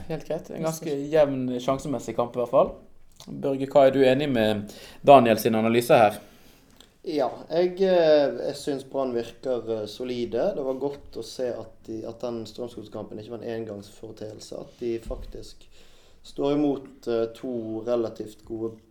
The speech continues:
Speaker 2: lag, i hvert fall i tippeligasammenheng, eh,
Speaker 1: Mm.
Speaker 2: på rad, og at de, eh, eh, ja, de skapte jo noen halvfarligheter,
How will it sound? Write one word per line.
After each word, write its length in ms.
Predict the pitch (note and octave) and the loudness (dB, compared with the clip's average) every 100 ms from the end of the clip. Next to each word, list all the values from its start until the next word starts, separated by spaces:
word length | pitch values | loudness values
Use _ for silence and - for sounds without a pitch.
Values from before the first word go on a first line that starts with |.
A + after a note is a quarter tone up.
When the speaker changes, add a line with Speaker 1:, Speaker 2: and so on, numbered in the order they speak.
| - | -6
Speaker 2:
lag, 480 | A#2+ A#2 A2+ A2+ - - | -2 0 -2 -6 -12 -16
i 40 | |
hvert 200 | A#2 A2 | -12 -12
fall 200 | - G#2+ | -14 -16
i 40 | G#2 G#2+ | -16 -16
tippeligasammenheng, 960 | - A2 A#2 A2 A2 G#2 G#2 G2 G2 G2 - - - | -16 -12 -8 -8 -8 -10 -12 -10 -10 -12 -16 -20 -20
eh, 200 | - C3 | -18 -12
Speaker 1:
Mm. 160 | A#2+ | -8
Speaker 2:
på 80 | A2 | -6
rad, 200 | D3+ G3+ | -6 -6
og 80 | D3 | -6
at 140 | C#3+ C#3+ | -8 -8
de, 280 | A#2+ A2+ | -6 -4
eh, 280 | A2+ G#2+ G#2 G#2 _ - _ - - _ _ _ - | -4 -4 -8 -12 _ -20 _ -20 -20 _ _ _ -20
eh, 360 | - - - - | -16 -14 -14 -14
ja, 200 | - G#2 | -14 -12
de 60 | C3 | -12
skapte 520 | - D#3 D3+ - F#3 | 0 0 0 -2 2
jo 260 | D3+ C3 B2+ | 2 2 -2
noen 440 | B2+ B2 A#2+ A#2+ A#2+ A#2+ A#2+ - C3+ A#2 | -2 -2 -4 -4 -2 -2 -2 -2 0 2
halvfarligheter, 680 | A2+ G#2 G2 - G#2+ G2+ | 0 -2 -6 -8 -6 -6